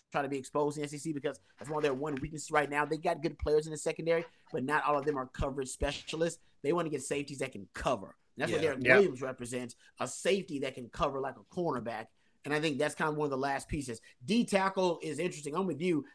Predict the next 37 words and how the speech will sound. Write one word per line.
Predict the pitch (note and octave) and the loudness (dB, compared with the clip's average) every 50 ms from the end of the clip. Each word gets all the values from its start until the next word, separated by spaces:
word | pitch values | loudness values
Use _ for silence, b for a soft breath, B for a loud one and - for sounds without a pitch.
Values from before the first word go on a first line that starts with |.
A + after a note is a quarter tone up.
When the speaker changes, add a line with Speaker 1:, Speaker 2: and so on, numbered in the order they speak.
| b b - | b b 4
Speaker 1:
I | - F#3+ | 4 4
don't | A#3+ A3+ | 6 4
necessarily | G3 E3+ - - F3 D#3+ D#3 D#3 D3+ | 2 0 2 2 2 2 2 2 -2
know | D3+ D#3 E3+ F#3+ F#3+ F3+ E3+ D#3 D3 C#3 C#3 - _ _ _ _ | -2 -2 0 0 2 2 2 2 2 0 0 -4 _ _ _ _
if | - D3+ D#3 D3+ C3 D3 - _ - C#3 | -4 0 0 0 0 -2 -10 _ -14 -4
they're | B2+ D#3+ D#3 D#3+ D#3+ | 0 2 4 4 4
gonna | D3 D#3+ D3+ C#3 | 4 2 2 2
have | C3+ D#3+ D#3 D3+ D3+ D3 C#3+ C#3 C3+ - - | 2 2 2 2 2 0 0 0 -2 -4 -6
the | C#3 B2+ | -6 0
types | - D#3 D3+ - - C#3 | 2 2 2 2 -4 -6
of | B2 B2 B2+ - - | -6 -6 -10 -12 -12
war | B2+ B2 B2+ C#3+ D#3+ F3 F3 D#3+ | -10 -6 2 4 6 10 10 10
daddies | D3 D3 D3+ D3+ D3 D3 C#3 C3+ D3 | 10 10 6 6 4 2 2 2 2
inside | D3+ C#3+ B2+ - D#3+ D#3+ D#3 C#3+ C3+ B2+ B2+ B2 b b b b | 2 2 2 2 4 4 6 6 4 4 0 -2 b b b b
that | D#3 D#3 | -6 2
they | - D3+ D3 C#3 | 2 2 2 2
inherited | C3 C3 B2+ - - G#3 A#3 G#3+ E3+ C#3 B2+ A#2+ A#2+ | -2 -4 -6 -2 4 6 6 6 6 4 2 -2 2
going | C#3 D#3+ D#3 D3+ D3 C#3 C#3 - _ _ _ _ - | 4 4 4 4 4 0 -2 -6 _ _ _ _ 6
forward. | - F#3+ G3+ F3+ C#3+ C3 B2 A#2+ b b b b b B2 | 8 10 10 10 8 4 0 -2 b b b b b 2
That's | E3 E3 E3 D#3 | 4 4 4 4
gonna | - F3+ D#3+ D3+ | 2 2 2 2
be | C#3+ C#3+ C#3+ C3+ | 2 0 0 0
the | B2 | -2
question. | G#2+ - E3 C#3 B2 - - - - _ _ _ _ _ _ _ _ _ _ _ _ _ _ - - _ _ _ _ - - | -2 0 0 0 0 -2 -8 -14 -16 _ _ _ _ _ _ _ _ _ _ _ _ _ _ -20 -20 _ _ _ _ -4 6
Speaker 3:
Yep, | C3+ C#3 D3 C#3+ - E3 | 12 12 12 12 12 12
and | C#3 C3 | 12 12
that's | D3+ D#3+ D#3 - | 12 12 12 12
where | - E3+ E3 D#3 | 12 12 12 12
you | D3 C#3 C#3 D#3 D3 D3 C#3 D3 E3+ E3 | 12 12 10 6 4 4 6 8 8 10
mentioned | E3 F3 E3+ C#3 - E3 C#3+ | 10 10 10 10 10 10 12
it | D3 C#3 A#2+ | 12 10 12
there, | A#2+ C#3+ D#3 D#3+ | 12 12 12 12
but | C#3+ C3 C3+ | 12 12 12
looking | C#3 D3+ C#3+ - D#3 D3 D3 | 10 10 10 10 10 12 12
at | C#3+ B2 | 10 10
the | B2 C3 | 8 6
numbers, | A#2+ B2 C#3 D3+ D#3 D3 D3 C#3 B2+ A2+ - - | 8 10 10 10 10 10 10 10 10 8 4 -2